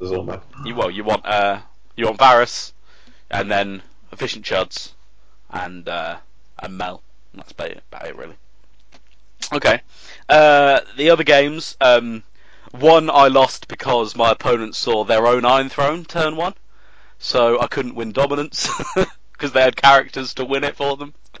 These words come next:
Speaker 2: Uh, that kind of falls down there. And the other one was a wall deck running Winter Festival, and, you know,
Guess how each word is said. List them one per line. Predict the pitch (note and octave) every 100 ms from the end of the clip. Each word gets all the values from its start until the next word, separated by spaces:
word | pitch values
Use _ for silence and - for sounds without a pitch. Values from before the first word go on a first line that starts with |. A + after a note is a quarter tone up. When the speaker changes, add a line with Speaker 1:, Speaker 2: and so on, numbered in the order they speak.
| - - - - -
Speaker 2:
Uh, | - A#2 A#2+ A#2 A2+ A2 - - - - - - - -
that | -
kind | - B2+ B2
of |
falls | - B2 A2+
down | B2 A#2+
there. | B2 B2+ B2+
And | B2+
the | C3
other | C3+ C3
one | A#2 A#2+ A#2+ G#2+
was | G#2+
a | A2+
wall | A2+ A#2
deck | G2+ G#2 G2+ -
running | A2 G2+ G2+
Winter | G#2 -
Festival, | - G2 - G2 F#2+ F#2+ - - -
and, | A2 F#2+ F#2 F#2+
you | G2
know, | F#2